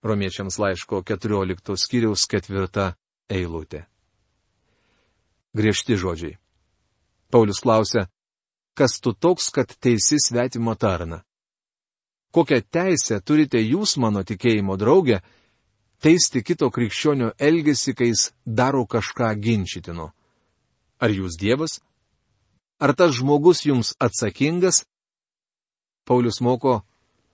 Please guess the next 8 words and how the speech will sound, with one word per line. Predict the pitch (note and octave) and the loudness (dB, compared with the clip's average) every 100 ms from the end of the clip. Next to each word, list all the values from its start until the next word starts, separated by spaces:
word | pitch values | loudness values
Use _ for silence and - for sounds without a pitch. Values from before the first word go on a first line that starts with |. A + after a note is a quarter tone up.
| _ _ _ _ _ - | _ _ _ _ _ 0
ne | C3 B2+ | 4 6
jums | C#3 G#3+ G3 - | 6 4 2 0
tas | G#2 | -2
žmogus | F2+ F#2 F#2 F#2 - - - | -2 -4 -4 -6 -8 -14 -6
duos | G#2+ F#2 - - | -4 -4 -4 -6
apyskaitą, | G2+ A#2 G2 - F#2 F2 E2 - _ _ _ _ - | -4 -4 -4 -6 -8 -8 -14 -14 _ _ _ _ -6
bet | G2+ F2 - - | -4 -4 -8 -14
Dievui. | G2 A2+ G2+ E2+ D#2+ | -4 -2 -2 -4 -10